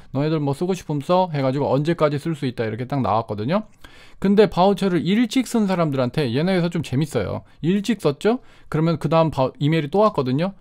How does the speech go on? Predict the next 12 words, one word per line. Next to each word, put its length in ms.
그러면서 640
붐 520
하면서 580
또 120
바우처를 340
또 140
줬어요. 360
근데, 420
어, 120
일찍 340
일어난 240
새가 420